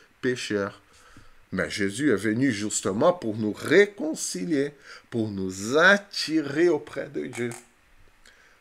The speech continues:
Donc voilà l'accomplissement de la prophétie de Joël pour chacun de nous, pour chaque personne dans sa génération, dans la génération des pierres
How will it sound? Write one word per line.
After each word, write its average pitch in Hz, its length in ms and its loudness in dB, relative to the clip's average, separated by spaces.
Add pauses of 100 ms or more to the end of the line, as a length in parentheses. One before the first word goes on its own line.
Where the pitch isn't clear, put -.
Donc 120 280 -2
voilà 110 440 2
l'accomplissement 113 1200 -2
de 98 100 -4
la 92 160 -2
prophétie - 680 -6
de 92 180 -6
Joël 110 400 2 (520)
pour 101 220 -8
chacun - 640 -4
de 104 140 2
nous, 104 200 -2 (600)
pour 101 240 -4
chaque 123 320 -4
personne 107 640 -2
dans 127 260 4
sa 165 380 2
génération, 110 720 0 (400)
dans 113 160 4
la 104 180 2
génération 117 760 -2
des 113 100 0
pierres 110 440 -2